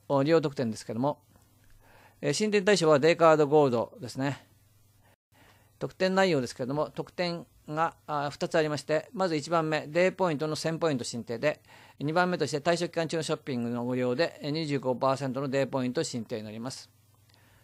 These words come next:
あと申請条件が、あ、特典一がデイカードゴールドの新規お申し込み時にドコモの携帯料金をデイカード払いで設定いただいてご入会いただいた方、あ、特典二が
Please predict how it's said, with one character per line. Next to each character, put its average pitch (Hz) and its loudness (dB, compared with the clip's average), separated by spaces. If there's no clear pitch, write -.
あ 190 -2
と 170 2
申 185 -2
請 185 0
条 175 2
件 139 -2
が、 151 0
あ、 131 0
特 143 -12
典 180 -4
一 165 -6
が 143 0
デ 160 0
イ 175 -6
カ 180 4
ー 175 4
ド 175 0
ゴ 175 2
ー - 4
ル 151 2
ド 127 0
の 117 -4
新 180 -6
規 147 -6
お 135 -2
申 139 -6
し - -14
込 147 -6
み 139 -2
時 123 -6
に 127 -4
ド 143 -2
コ 156 -8
モ 170 -2
の 147 -6
携 147 -2
帯 147 2
料 147 2
金 143 -6
を 147 -2
デ 147 0
イ 147 -2
カ 147 2
ー 143 2
ド 131 0
払 147 0
い - 0
で 156 -4
設 127 -8
定 131 -4
い 120 -4
た 123 -6
だ 127 -2
い 123 -4
て 170 -4
ご 139 -2
入 147 0
会 156 4
い 156 -2
た 147 2
だ 131 4
い 120 0
た 113 -8
方、 107 -8
あ、 120 -6
特 147 -10
典 175 -2
二 165 -2
が 147 0